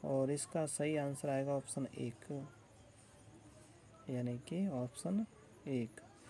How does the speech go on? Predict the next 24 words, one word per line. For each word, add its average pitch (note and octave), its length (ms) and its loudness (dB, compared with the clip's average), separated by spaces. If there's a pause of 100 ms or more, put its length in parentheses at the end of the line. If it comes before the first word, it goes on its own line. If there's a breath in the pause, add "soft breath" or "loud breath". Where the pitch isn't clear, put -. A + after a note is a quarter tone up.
(340 loud breath)
तो D#3 80 4
दोस्तों, D#3 400 6
ये E3+ 280 6
हमारे D#3 300 6
एक D#3 100 4
सौ D#3+ 120 2
अस्सी D3 200 0
question D#3 460 2
थे, F3+ 240 2 (140)
एक D3 220 4
ही D#3+ 80 6
video D#3 300 6
में D3+ 80 2
बनाए C#3+ 280 4
हैं। E3 220 -2 (460 loud breath)
अब D3 120 6
ऐसा D#3+ 260 8
करने F3+ 300 4
से F#3+ 120 2
क्या F3 180 4
है, F3 120 8
इसकी F#3 320 0
जो F#3+ 200 4
आपको E3+ 440 4